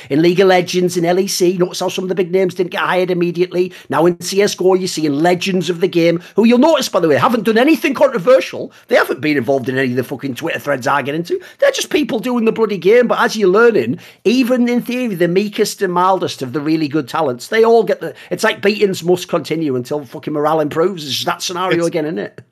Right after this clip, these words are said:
Speaker 2: It's okay, Thorin. I'm
Speaker 1: <laughs>
Speaker 2: sure the, uh, the L E C commissioner, Riot Max or whatever his name is, is gonna
Speaker 1: Oh,
Speaker 2: make a
Speaker 1: yes. <laughs>
Speaker 2: another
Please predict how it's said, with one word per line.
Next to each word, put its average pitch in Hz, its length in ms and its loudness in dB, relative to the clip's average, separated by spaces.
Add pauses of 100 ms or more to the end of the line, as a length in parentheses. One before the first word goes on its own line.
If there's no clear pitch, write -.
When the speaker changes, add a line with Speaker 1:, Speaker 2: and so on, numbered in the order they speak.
Speaker 2:
It's 156 160 -2
okay, 139 240 0
Thorin. 104 440 -4
I'm 117 100 -4
Speaker 1:
<laughs> 131 120 -2
Speaker 2:
sure 139 260 -2
the, 113 300 -4
uh, 107 160 0
the 107 140 -6
L 117 200 -2
E 107 60 -8
C 110 200 -10
commissioner, 101 840 -8
Riot 107 560 -4
Max 104 420 -8
or 110 60 -8
whatever 101 280 -8
his 98 180 -10
name 98 240 -8
is, 95 160 -10
is 95 120 -18
gonna 107 180 -4
Speaker 1:
Oh, 165 60 0
Speaker 2:
make - 140 -2
a - 40 -2
Speaker 1:
yes. - 240 -10
<laughs> - 40 -14
Speaker 2:
another 143 440 0